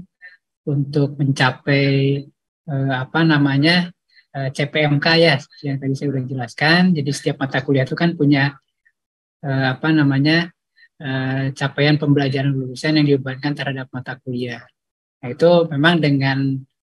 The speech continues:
eh, dilaksanakan P B L, kita tujuannya adalah untuk, eh, mencapai si C P M K tersebut. Nah, C P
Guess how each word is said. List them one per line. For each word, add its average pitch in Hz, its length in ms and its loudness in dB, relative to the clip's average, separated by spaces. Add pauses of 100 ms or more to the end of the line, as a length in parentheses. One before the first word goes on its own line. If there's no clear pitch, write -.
(220)
eh, 131 120 -8
dilaksanakan 135 960 -2
P 139 80 -12
B 127 120 -10 (200)
L, 175 320 4
kita 165 320 -2 (480)
tujuannya 139 640 4
adalah 135 400 -2
untuk, 127 400 0 (560)
eh, 131 640 -4
mencapai 151 800 2 (240)
si - 160 -4
C 143 160 0
P 143 160 -4
M 135 160 -2
K - 40 -8 (120)
tersebut. 127 640 -4
Nah, 135 80 0
C 135 160 -2
P - 80 -4